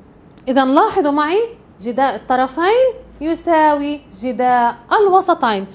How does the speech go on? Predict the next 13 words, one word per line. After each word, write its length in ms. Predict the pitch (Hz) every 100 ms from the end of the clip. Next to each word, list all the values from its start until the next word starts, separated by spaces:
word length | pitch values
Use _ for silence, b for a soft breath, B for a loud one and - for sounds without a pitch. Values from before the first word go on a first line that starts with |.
| B -
وبالتالي 760 | 285 285 294 - 262 240 226 220
هذا 380 | 254 403 349
الجدول 600 | 330 277 311 262 277 285 277 B -
يسمى 600 | 247 247 240 233 220 208
جدول 500 | 208 269 269 320 415 466 466 - - -
تناسب. 520 | 311 170 165 - 175 - - - - - - - - - - -
الجدول 420 | 226 226 294 294
الثاني 380 | 285 277 311 269
يقول، 400 | 254 262 320 427 466 - - - -
أيضا 280 | 269 262 320
نبدأ 380 | 302 254 226 220
من 80 |
اليسار، 560 | 247 233 233 269 285